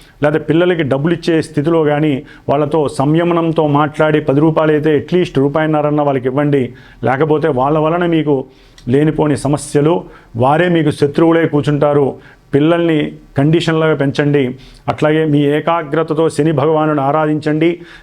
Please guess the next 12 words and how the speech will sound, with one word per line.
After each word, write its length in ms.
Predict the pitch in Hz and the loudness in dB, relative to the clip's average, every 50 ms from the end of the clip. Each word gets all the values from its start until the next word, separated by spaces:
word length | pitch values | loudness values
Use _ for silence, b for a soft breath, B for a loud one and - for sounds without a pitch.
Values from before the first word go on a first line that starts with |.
| B | B
జప 360 | 113 101 104 139 131 - 185 | -8 -2 -2 -2 0 0 -2
తపాదులు, 560 | 165 - 156 139 - 160 165 165 160 165 165 165 | 0 0 -2 -2 0 0 0 0 0 0 0 0
హోమాదుల 600 | 117 135 156 160 160 160 160 151 156 156 151 135 | 0 0 0 2 2 0 2 2 2 0 2 2
ద్వారా 260 | 143 147 151 151 147 | 2 2 2 2 0
మాత్రమే 540 | 139 131 147 156 151 - - 160 165 165 160 | 0 0 0 -2 -4 -4 -4 -2 0 0 0
మీరు 180 | 160 151 147 | 2 0 0
బయటపడగలుగుతారు. 1000 | 123 113 139 156 156 151 156 147 147 143 143 143 139 139 143 139 135 147 143 127 - B B B B B B B B B B _ _ _ - | 0 0 0 0 0 0 0 0 0 2 2 0 0 0 0 0 2 2 0 0 -4 B B B B B B B B B B _ _ _ -6
అట్లాగే 580 | 123 - - 170 165 165 170 185 175 170 170 - - - - _ _ _ _ _ _ - - - - - _ _ _ - - _ _ 135 | -6 -2 0 0 2 2 2 2 2 0 -2 -6 -12 -20 -20 _ _ _ _ _ _ -20 -20 -20 -20 -20 _ _ _ -20 -20 _ _ -4
ఆలోచించి 640 | 123 143 147 165 185 190 - - 185 185 - 185 | -2 0 0 2 2 0 0 0 0 0 0 -2
ధనాన్ని 420 | 160 127 135 139 156 170 175 180 170 | -2 -2 -2 -2 0 0 0 -2 -2
ఖర్చు 280 | 175 202 - - 165 | -2 -2 -4 -2 -2
పెట్టండి. 500 | 151 160 156 - 156 151 151 160 185 185 | -2 -2 0 0 -2 0 0 0 -2 -4